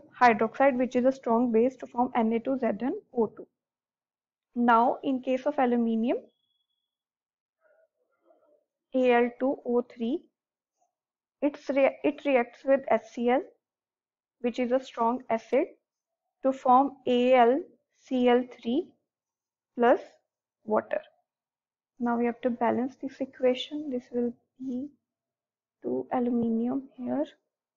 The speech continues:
water, three water, and six H C L. Now, aluminium oxide, when reacts with a strong base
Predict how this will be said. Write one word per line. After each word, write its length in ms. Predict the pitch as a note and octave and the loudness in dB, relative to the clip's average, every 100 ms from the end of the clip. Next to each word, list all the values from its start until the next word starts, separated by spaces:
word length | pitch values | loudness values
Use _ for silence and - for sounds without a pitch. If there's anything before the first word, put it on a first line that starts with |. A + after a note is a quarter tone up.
| _ _ _ _ _ _ _ _ _ _ _ - | _ _ _ _ _ _ _ _ _ _ _ -10
water, 880 | A3+ A#3 A#3+ _ _ _ B3+ B3+ D#4 - _ _ - | -2 -2 -2 _ _ _ -2 0 0 -6 _ _ -12
three 180 | A#3+ A#3+ | -4 -4
water, 540 | A#3 G#3+ - A#3+ D4+ - _ _ _ _ _ _ _ _ _ _ - | -2 -4 -4 -4 -4 -6 _ _ _ _ _ _ _ _ _ _ -10
and 280 | A#3 A#3+ C4 - _ _ - | -6 -4 -6 -8 _ _ -4
six 260 | A#3 - - | -4 -4 -6
H 80 | G#3 _ | -6 _
C 200 | - - | -10 -8
L. 80 | - _ _ _ _ | -8 _ _ _ _
Now, 540 | A#3 A#3+ A3+ B3 F#4+ - _ _ _ _ _ _ _ _ A#3 | 0 2 4 4 2 -6 _ _ _ _ _ _ _ _ 2
aluminium 580 | A#3+ B3 A#3+ A#3+ C#4 | 4 4 4 2 2
oxide, 600 | D#4+ C#4+ - B3 C4 B3+ A3+ | 0 -4 0 4 4 2 0
when 180 | B3 C#4+ | 2 2
reacts 440 | C#4+ B3 A#3+ B3 - | 2 4 2 0 -4
with 180 | C4+ B3 | 0 2
a 100 | D#4 | 2
strong 600 | - - B3 A#3 C4+ C4 A#3 | 0 -2 4 4 4 0 2
base 420 | G#3+ C4+ - | 4 4 0